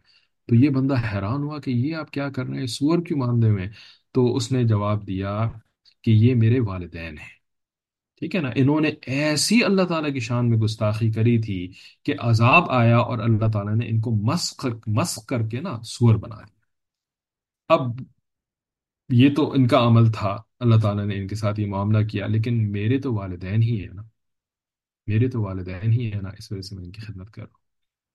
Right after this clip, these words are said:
ठीक है, तो ऐसे वालिदैन की खिदमत करने के ऊपर उस बंदे के लिए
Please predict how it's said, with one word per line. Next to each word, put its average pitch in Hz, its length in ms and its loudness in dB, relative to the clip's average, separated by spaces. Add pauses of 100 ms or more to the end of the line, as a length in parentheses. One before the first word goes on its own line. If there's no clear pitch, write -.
(1000)
ठीक - 180 -4
है, 185 120 -6 (320)
तो 143 300 -6
ऐसे 175 340 0
वालिदैन 147 440 0
की 151 80 -8
खिदमत 135 340 -6
करने 110 320 0
के 110 120 -4
ऊपर 104 280 -4
उस 117 180 -4
बंदे 110 300 4
के 95 100 -6
लिए 101 260 -6